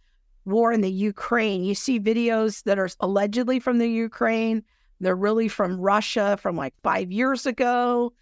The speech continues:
Uh, there was a lot of pictures and videos related to the tragic fire in Hawaii that were showing strange laser lights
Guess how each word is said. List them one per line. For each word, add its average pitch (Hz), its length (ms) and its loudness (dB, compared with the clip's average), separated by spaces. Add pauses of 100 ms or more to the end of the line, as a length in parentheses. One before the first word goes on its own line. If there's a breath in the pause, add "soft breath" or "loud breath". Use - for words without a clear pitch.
(420)
Uh, 202 320 2
there 202 140 0
was 202 160 -2
a 202 60 2
lot 190 200 2
of 190 80 -4
pictures 240 400 -2
and 208 140 0
videos 220 520 2
related 202 480 0
to 208 160 -2
the 185 140 -2
tragic 208 640 0 (500)
fire 214 400 4
in 196 160 -2
Hawaii 208 680 2
that 196 140 0
were 180 120 -2
showing 202 460 0
strange 208 600 -2
laser 220 460 0
lights 208 640 0